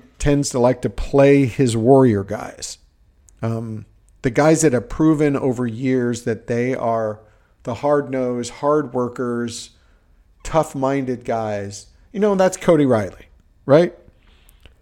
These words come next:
Played Cody Riley over Miles Johnson last year, uh, which we all questioned at the time, and I think it was a legitimate question. I, I think that's the little bit of an element that's going on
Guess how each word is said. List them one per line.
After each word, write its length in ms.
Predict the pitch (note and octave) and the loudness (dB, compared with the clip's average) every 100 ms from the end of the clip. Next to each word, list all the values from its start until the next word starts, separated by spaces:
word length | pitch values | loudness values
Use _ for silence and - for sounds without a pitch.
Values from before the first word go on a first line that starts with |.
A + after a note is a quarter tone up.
| _ _ _ _ _ | _ _ _ _ _
Played 280 | - F#3 D#3+ | 2 2 0
Cody 300 | F#3 F#3+ F3 | -2 0 0
Riley 420 | C#3+ D#3 D#3 C3+ | 0 0 -4 -4
over 280 | C#3 D3 D3 | -4 -4 -6
Miles 400 | C3+ C3+ C3 - | -6 -8 -8 -10
Johnson 520 | C3 B2+ B2 B2 G#2+ | -16 -16 -18 -20 -20
last 400 | A2 G#2 G2+ - | -16 -16 -16 -18
year, 300 | A2 D#2 _ _ _ _ _ _ _ _ - | -18 -18 _ _ _ _ _ _ _ _ -20
uh, 100 | - _ _ | -20 _ _
which 480 | C3+ C#3+ - - _ _ | -10 -8 -10 -20 _ _
we 240 | D3+ F#3 | -12 -4
all 160 | E3+ E3 | -2 -2
questioned 580 | D#3+ C#3 B2 - C3 B2+ | -4 -10 -12 -16 -20 -20
at 100 | B2+ | -20
the 60 | |
time, 360 | - C3+ C#3+ F3 | -20 -16 -14 -10
and 180 | G3 G#3 | -10 -8
I 120 | F#3+ | -8
think 200 | - G3+ | -8 -8
it 60 | F#3 | -8
was 140 | D3 | -8
a 40 | D3+ | -6
legitimate 540 | C#3 A#2+ B2+ A#2 - | -8 -8 -10 -10 -12
question. 500 | A#2+ A#2 - F#3 G3 _ _ _ _ _ _ _ _ _ _ | -12 -12 -12 -14 -16 _ _ _ _ _ _ _ _ _ _
I, 120 | D3 D3+ | -10 -6
I 100 | D#3 | -6
think 220 | D#3 G#3 F#3+ | -6 -6 -4
that's 280 | F#3 F3+ | -4 -4
the 140 | - D#3 | -8 -8
little 240 | D3+ D#3+ | -6 -8
bit 160 | D#3 D#3+ | -8 -8
of 80 | D#3 | -10
an 100 | C#3+ | -12
element 380 | C#3+ C#3 C3+ | -12 -14 -16
that's 160 | - A#2+ | -20 -20
going 320 | - B2+ A#2+ | -18 -18 -16
on 240 | A2+ A#2 | -16 -18